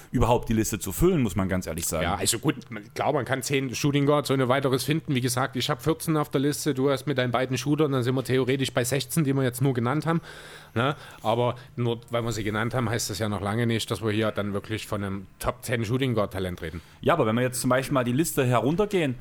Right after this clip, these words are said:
Speaker 1: wenn wir unsere Point Guards sehen, sag ich mal, welcher Point Guard von uns würde zum Beispiel, wir gehen wir mal von Platz sechs dann aus, reden wir später drüber, unsere Liste der Point Guards,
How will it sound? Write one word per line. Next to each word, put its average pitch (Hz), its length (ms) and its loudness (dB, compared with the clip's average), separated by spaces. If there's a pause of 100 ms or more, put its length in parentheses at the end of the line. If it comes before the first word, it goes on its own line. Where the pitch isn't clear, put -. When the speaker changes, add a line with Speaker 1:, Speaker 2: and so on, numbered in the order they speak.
(120)
Speaker 1:
wenn 113 120 2
wir 127 80 4
unsere 120 200 0
Point 147 320 2
Guards - 300 0
sehen, 151 240 0 (320)
sag 131 180 2
ich 143 80 -4
mal, 139 280 2 (1200)
welcher 185 600 2 (100)
Point 175 380 2
Guard 202 200 0
von 196 160 0
uns 202 480 -2
würde 151 300 0
zum 160 160 0
Beispiel, 151 960 2
wir 127 140 -2
gehen 151 160 4
wir 180 100 4
mal 156 220 2
von 147 300 0
Platz 127 320 0
sechs - 260 -2
dann 160 160 2
aus, 170 260 2
reden 135 240 2
wir 127 80 2
später 139 320 0
drüber, 165 440 2 (1200)
unsere 139 320 2
Liste 185 280 0
der 160 120 2
Point 143 300 0
Guards, 147 340 0